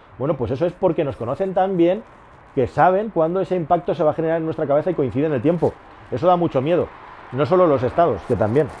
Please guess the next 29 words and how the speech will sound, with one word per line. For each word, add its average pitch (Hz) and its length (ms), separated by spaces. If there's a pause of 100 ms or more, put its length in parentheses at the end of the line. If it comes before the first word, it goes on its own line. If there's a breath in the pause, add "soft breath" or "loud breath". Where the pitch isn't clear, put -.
(1600)
Dice 151 240
Jaino, 170 460 (640)
perdón, 135 280
Jairo 170 300
Bejarano 156 460
Vergara, 147 420 (840)
"¿Cuál 135 140
es 160 60
mi 180 80
motivación 156 420
para 139 140
hacer 127 340
estos 117 180
vídeos?". 113 220
Bueno, 127 160
lo 107 80
acabo 143 260
de 120 80
decir 123 200
en 107 80
la 104 80
respuesta 110 400
anterior. 107 340
"¿Y 107 40
cómo 151 200
logro 170 220
ser 151 160
tan 160 160
disciplinado?". 113 560